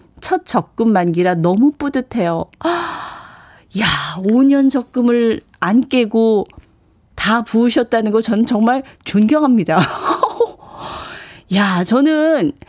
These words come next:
가장 길게 가본 게 이 년이에요. 그 이상은 못 하겠더라.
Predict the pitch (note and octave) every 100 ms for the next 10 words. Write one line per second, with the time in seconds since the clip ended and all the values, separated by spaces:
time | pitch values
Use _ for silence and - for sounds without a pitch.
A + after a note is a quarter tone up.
0 | _ _ _ _ _ - - A3+ C4+ E4+
1 | D#4+ B3+ B3 B3+ A3+ G#3 F3+ F#3+ F3+ G#3+
2 | G#3+ E3 C#3+ - - - _ _ _ _
3 | _ - G#3+ B3 B3 A#3+ F#3 D#3 - E3+
4 | D3+ D3